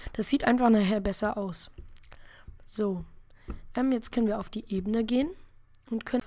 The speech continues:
Kurven. Das müsste man mit Command, Alt und M machen. So, ähm, da mache ich jetzt nochmal ganz von vorne, dass das auch gut ist.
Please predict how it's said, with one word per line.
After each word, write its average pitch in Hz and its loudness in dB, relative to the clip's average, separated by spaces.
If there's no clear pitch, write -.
Kurven. 196 0
Das 240 -8
müsste 247 0
man 214 2
mit 202 -6
Command, 214 -2
Alt 214 -2
und 214 -8
M 202 -4
machen. 190 -8
So, - -6
ähm, 240 -2
da 214 -8
mache 214 -4
ich - -10
jetzt 214 -12
nochmal 196 -6
ganz 208 -8
von 196 -10
vorne, 208 -8
dass - -8
das 196 -8
auch 196 -12
gut 226 -10
ist. 302 -10